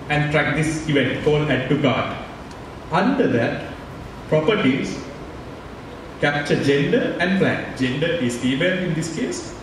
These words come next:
plan is premium. Uh, it's little funny,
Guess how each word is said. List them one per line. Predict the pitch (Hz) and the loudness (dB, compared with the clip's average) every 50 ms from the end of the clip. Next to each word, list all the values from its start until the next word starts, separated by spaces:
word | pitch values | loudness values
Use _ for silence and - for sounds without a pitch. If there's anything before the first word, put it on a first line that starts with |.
| - - - - - - - - | -12 -14 -12 -12 -14 -14 -6 -2
plan | 139 139 143 147 175 185 - 151 | 2 2 2 2 2 0 0 0
is | 151 151 - | -2 -2 0
premium. | 127 131 120 - - - - - - - - - - - - - - - - - - - - - - - - - - - - - - - - - - - - - - - - - - - - - - - - - - - - - - - - - | 2 2 2 2 0 -4 -6 -8 -10 -12 -12 -12 -14 -14 -14 -14 -14 -14 -14 -14 -14 -14 -14 -14 -14 -14 -14 -14 -14 -14 -14 -14 -14 -14 -14 -14 -14 -14 -14 -14 -14 -14 -14 -14 -14 -14 -14 -14 -14 -14 -14 -14 -14 -14 -14 -14 -14 -14 -8 -4
Uh, | 127 123 120 120 123 | 0 2 2 2 2
it's | - - | 2 2
little | 135 135 135 165 156 | 2 2 2 2 2
funny, | 160 151 147 147 156 | 2 2 2 2 2